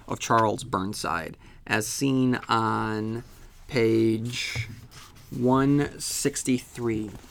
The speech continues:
Moving by increments, the old man turns around. First, one foot shifts, then a knee, then the waist, the second foot, finally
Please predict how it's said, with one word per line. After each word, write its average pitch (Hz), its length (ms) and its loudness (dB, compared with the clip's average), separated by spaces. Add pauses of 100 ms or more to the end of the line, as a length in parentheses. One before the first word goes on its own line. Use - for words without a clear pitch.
(260)
Moving 202 500 10
by 143 220 8
increments, 120 680 0
the - 200 -8
old 135 300 8
man 120 300 6
turns 117 360 0
around. 101 500 0 (2750)
First, - 580 10 (420)
one 139 220 10
foot 139 240 4
shifts, - 560 4
then 120 320 4
a - 100 0
knee, 120 600 6 (600)
then 120 200 6
the 131 80 10
waist, 123 640 6 (240)
the - 80 -2
second 147 360 0
foot, - 300 -2 (340)
finally 127 680 4